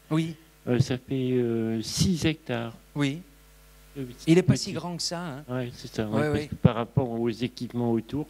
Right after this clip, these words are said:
Speaker 2: ça paraissait, euh, euh, petit, mais
Speaker 1: Oui.
Speaker 2: ouais. Mm, ok.
Speaker 1: Bon, enfin, euh, les
Speaker 2: Et
Speaker 1: équipements, la photo, elle est peut-être trompeuse, hein,
Speaker 2: Oui.
Speaker 1: c'est pas non plus, euh
Speaker 2: <laughs> Et, euh, ma deuxième question portait sur, euh, justement, pa-, par rapport au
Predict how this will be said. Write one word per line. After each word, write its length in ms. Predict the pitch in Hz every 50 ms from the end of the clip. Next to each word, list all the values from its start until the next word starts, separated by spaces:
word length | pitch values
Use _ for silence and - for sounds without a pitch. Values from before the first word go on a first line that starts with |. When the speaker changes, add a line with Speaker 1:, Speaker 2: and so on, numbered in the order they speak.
| -
Speaker 2:
ça 120 | - 117 104
paraissait, 600 | - - 104 98 98 92 - - - 127 127 110 95
euh, 100 | 92 95 95 - - - - - - - - - - - - - - -
euh, 220 | 113 113 110 107 95 -
petit, 320 | - 123 - - - -
mais 360 | 165 180 - 98 98 95 95 104 101
Speaker 1:
Oui. 220 | 127 131 135 131 -
Speaker 2:
ouais. 80 | 98 87 - - - - 113
Mm, 540 | 95 82 82 - - - - - - - 123
ok. 240 | 113 - - - 104 - - - - -
Speaker 1:
Bon, 60 | - 131
enfin, 300 | 127 127 - 156 143 139
euh, 100 | 135 131
les 140 | 127 135 135
Speaker 2:
Et 40 | 135
Speaker 1:
équipements, 400 | 135 - 143 135 110 131 - 165
la 120 | 165 139
photo, 360 | 127 - 131 127 - 160 160 151
elle 120 | 131 120
est 60 | 117
peut-être 300 | 117 - 131 123 - -
trompeuse, 500 | - - - 139 131 - 156 160 147 120 127
hein, 40 |
Speaker 2:
Oui. 100 | 127 127 113
Speaker 1:
c'est 80 | 95 -
pas 140 | - 123 120
non 120 | 127 131 120 -
plus, 180 | - 143 131 131
euh 40 | 110 107 104 101 -
Speaker 2:
<laughs> 200 | - - - 120
Et, 260 | 123 131 131 139 147
euh, 300 | - - - 143 151 143
ma 200 | 139 135 147 151
deuxième 360 | 131 - 151 135 143 147 143
question 400 | - 135 131 - - - 165 151
portait 400 | - - 139 - - - 151 143
sur, 300 | 127 - - 117 107 98
euh, 220 | 110 110 110 110 110
justement, 560 | 101 113 123 110 - - 107 110 123 131 117 - -
pa-, 140 | - 104 87 - -
par 140 | - 117 104
rapport 320 | 104 104 92 - 120 104 98
au 220 | 101 95 95 95